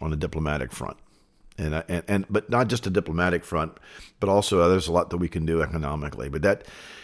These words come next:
that unfortunately, I think this administration that we're seeing in Washington is probably in crisis at the moment because they have to respond to the Jewish community here. They have to respond to Israel.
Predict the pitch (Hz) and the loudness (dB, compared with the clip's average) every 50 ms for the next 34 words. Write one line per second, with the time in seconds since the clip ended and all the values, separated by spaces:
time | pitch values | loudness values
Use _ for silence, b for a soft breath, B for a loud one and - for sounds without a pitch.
0 | B B B 113 113 120 127 113 - - 131 123 - - 110 101 104 101 95 95 | B B B 8 8 10 10 8 8 8 8 8 8 6 2 4 4 4 4 4
1 | 87 - - - - - - - - - - _ _ - 117 - - 151 156 147 | 0 -6 -14 -20 -18 -18 -20 -20 -20 -20 -20 _ _ -6 -4 0 4 4 4 4
2 | - 110 120 127 127 - 117 101 104 107 98 90 - - 107 101 98 - - 90 | 6 8 10 10 10 8 6 4 4 4 2 2 2 4 6 6 6 6 2 -2
3 | 80 73 87 85 - - 101 90 87 87 80 76 80 87 92 87 - 101 90 80 | -2 0 -2 -2 0 0 0 0 0 0 0 0 2 2 2 2 2 2 0 0
4 | 78 87 87 80 - - - 110 110 110 107 85 87 87 82 78 80 82 - 82 | 0 0 0 -2 -2 0 2 2 2 2 0 2 2 2 2 2 0 -2 -2 0
5 | 80 87 80 - 87 82 - 82 - 76 76 73 76 76 67 57 - - - - | 0 0 0 0 -4 -4 -4 -4 -4 -4 -4 -4 -4 -4 -6 -8 -10 -10 -10 -6
6 | - 85 78 80 85 78 98 95 92 - - 104 85 85 85 - - 90 82 80 | -6 -4 -2 -2 -2 0 0 0 0 0 0 -2 -2 -2 -2 -2 -2 -2 -2 0
7 | 80 82 82 78 - 80 76 73 69 78 78 78 80 78 - - 80 73 71 73 | 0 -2 -2 -2 -4 -4 -6 -6 -4 -4 -2 -2 -2 -2 -4 -4 -4 -4 -2 -2
8 | 76 76 76 76 82 73 71 73 73 73 73 67 87 92 92 - - 87 85 78 | -2 -4 -4 -2 -2 -2 -2 -2 -2 -2 -2 -2 0 -2 -2 -2 -4 -4 -6 -6
9 | - - 87 80 78 80 76 - 64 80 78 71 73 76 73 65 65 - | -4 -4 -4 -2 -2 -2 -2 -4 -4 -6 -6 -4 -4 -4 -4 -4 -6 -8